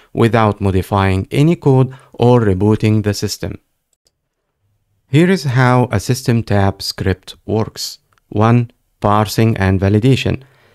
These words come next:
The script is checked for syntax and semantics. Two, translation to C language. The script is converted into C code. Three, kernel module compilation.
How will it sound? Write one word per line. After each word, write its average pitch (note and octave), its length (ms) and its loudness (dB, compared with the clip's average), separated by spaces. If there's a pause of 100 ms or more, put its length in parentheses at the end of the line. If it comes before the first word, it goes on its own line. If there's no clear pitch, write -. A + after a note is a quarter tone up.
(120)
The A#2 120 2
script - 380 -2
is B2+ 320 0 (180)
checked C#3 400 -2
for G#2 220 0
syntax B2+ 680 0
and A#2+ 300 2
semantics. G2 720 -2 (360)
Two, C3+ 360 2 (280)
translation G#2 720 2
to A2 120 -4
C A#2+ 320 0
language. A2+ 560 0 (160)
The F#2 140 0
script - 400 -2
is - 140 0
converted A2 600 2
into G#2 400 0
C A2 300 -2
code. E2+ 480 -2 (520)
Three, C#3 500 2 (300)
kernel A2 420 4
module F#2+ 500 2
compilation. G2+ 840 0